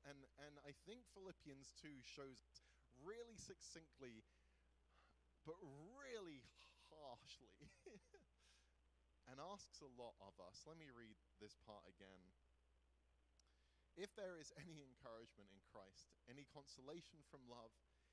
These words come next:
any sharing in the Spirit, any compassion and sympathy, make my joy complete. Be of the same mind, having the same love, being in full accord and of one mind.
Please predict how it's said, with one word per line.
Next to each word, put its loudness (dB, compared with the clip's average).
any 2
sharing 2
in 4
the 2
Spirit, 6
any 2
compassion -2
and 0
sympathy, 0
make 2
my 2
joy 2
complete. -4
Be 8
of 8
the 4
same 6
mind, 4
having 6
the 0
same 4
love, 6
being 6
in 2
full 6
accord 4
and 2
of 0
one 2
mind. -4